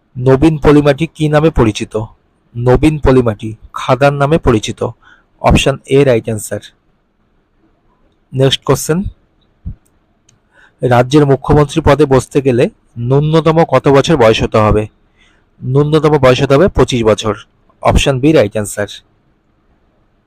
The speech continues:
নেক্সট কোশ্চেন, ভারতের অর্থনৈতিক উদারীকরণের জনক কাকে বলা হয়? ভারতের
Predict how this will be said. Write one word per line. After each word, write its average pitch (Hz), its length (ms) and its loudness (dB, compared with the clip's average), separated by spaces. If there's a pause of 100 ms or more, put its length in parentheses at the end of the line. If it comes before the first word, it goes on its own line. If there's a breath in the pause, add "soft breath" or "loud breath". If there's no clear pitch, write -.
(800)
নেক্সট 131 280 -2
কোশ্চেন, 147 360 -2 (1900)
ভারতের 127 480 0 (140)
অর্থনৈতিক 147 580 0 (140)
উদারীকরণের 143 560 2
জনক 117 380 2
কাকে 123 300 -2
বলা 113 240 2
হয়? 101 220 -6 (800)
ভারতের 131 500 0